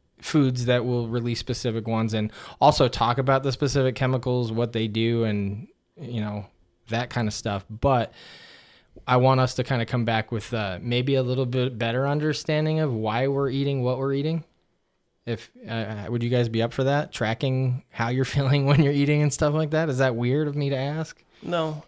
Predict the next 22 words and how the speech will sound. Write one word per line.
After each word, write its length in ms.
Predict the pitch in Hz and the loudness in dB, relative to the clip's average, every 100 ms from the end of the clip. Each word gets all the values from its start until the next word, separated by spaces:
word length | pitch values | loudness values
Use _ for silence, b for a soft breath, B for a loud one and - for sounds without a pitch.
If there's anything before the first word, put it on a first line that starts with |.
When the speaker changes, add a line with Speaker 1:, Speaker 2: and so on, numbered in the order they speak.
| - | -4
Speaker 2:
and 280 | 143 131 - | -2 -2 -4
it's 200 | 147 - | -6 -2
something 420 | 147 143 139 123 | -2 0 0 0
that 240 | 113 107 | 0 -2
I 80 | 110 | -4
think 240 | 110 113 110 | -6 -4 -2
everybody 400 | 107 107 107 98 | -2 0 -2 -2
could 300 | - 113 107 | -4 -4 -4
be 140 | 104 | -6
more 200 | 98 98 | -6 -6
mindful 480 | 98 92 95 - 98 | -6 -6 -8 -8 -4
of, 1200 | 95 101 - _ _ _ _ _ _ _ _ - | -4 -4 -10 _ _ _ _ _ _ _ _ -12
um, 520 | 113 104 101 98 95 - _ _ _ _ _ _ _ _ _ _ - | -8 -4 -4 -6 -10 -14 _ _ _ _ _ _ _ _ _ _ -4
and 240 | 113 104 101 | -2 -2 -4
something 340 | 101 95 98 | -6 -4 -4
that 140 | 98 | -2
I 100 | 87 | -4
never 260 | 87 87 82 | -6 -6 -6
ever 220 | 85 87 | -6 -8
think 240 | - 87 82 | -12 -12 -10
about. 320 | 82 90 - - | -8 -6 -8 -14
So, 300 | - 101 | -12 -10